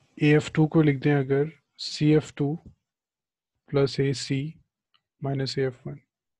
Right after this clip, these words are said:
सिर्फ इसको break किया है। यहाँ से यहाँ तक है ना ए एफ़ टू, इसको लिख दिया हमने ए सी प्लस सी एफ़ टू। ठीक है इतना? अब ये जो है और ये जो ए एफ़ वन, ये दोनों same है,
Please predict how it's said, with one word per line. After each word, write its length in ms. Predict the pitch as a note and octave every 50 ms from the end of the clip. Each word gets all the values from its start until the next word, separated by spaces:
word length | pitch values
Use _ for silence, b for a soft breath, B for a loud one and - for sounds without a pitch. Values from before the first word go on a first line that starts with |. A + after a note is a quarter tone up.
| _ _ _ _ _ _ _ _ _
सिर्फ 200 | - - D#3 D#3
इसको 200 | D#3+ - - E3+
break 200 | D3+ D3 C3 A#2+
किया 180 | - - C3
है। 100 | C3 - _ _ _ _ _ _ _ _ _ _ _ _ _ _ _ _ _ _ _ _ _ _ _ _ _ _ _ _ _ _ _ _ _ _ _ _ _ _ -
यहाँ 120 | C#3+ C#3+
से 140 | B2+ - E3+
यहाँ 120 | D#3+ D#3
तक 60 | D3 E3
है 120 | E3 F#3+
ना 80 | G#3+ G#3
ए 160 | F3+ D#3+ D#3
एफ़ 120 | C#3+ -
टू, 200 | - - B2+ D3+ - _ _ _ -
इसको 200 | C#3 - - D3+
लिख 140 | D3 D3 D3
दिया 120 | D3+ D#3
हमने 180 | D#3 D#3+ E3 D3+
ए 160 | C#3 C#3 C#3+
सी 240 | C#3+ - - F#3 F#3
प्लस 260 | E3 - D3+ C#3 C3
सी 120 | B2 - C#3+
एफ़ 160 | D3 C#3+ - -
टू। 140 | - D3 - _ _ _ _ _ _ _ _ _ _ _ _ _ _ _ _ _ _ _ _ _ _ _ _ _ _ _ _ _ _ _ _ _ _ _ _ _ _ _ _ _ _ _ _ _ _ _ _ _ _ _ _ _ _ _ _ _ _ _ _ _ _ _ _ _
ठीक 160 | - D3 C#3+
है 60 | F3 E3
इतना? 260 | E3+ F3+ G3+ G#3 _ _ _ _ _ B B B B B B B B B _ _ _ _ _ _ _ _ _ _ _ _ _ _ _ _ _ _ _ _ _ -
अब 140 | C#3 C3 C3
ये 240 | A#2+ A#2+ C3+ D3+ E3
जो 180 | D#3+ F3+ F3+
है 200 | E3 E3+ F3 F#3
और 180 | F3+ F3+ F3 D#3+
ये 200 | D3 D3 D3 D3
जो 120 | C#3 C#3+
ए 220 | C3+ C3 C3 C3 B2+
एफ़ 200 | A#2+ A#2+ - C3+
वन, 120 | C3 C3+
ये 100 | C3+ D3
दोनों 220 | D3 D#3+ E3 F3
same 300 | D#3+ - D#3 C#3+ C3 B2+
है, 140 | C3 C3 -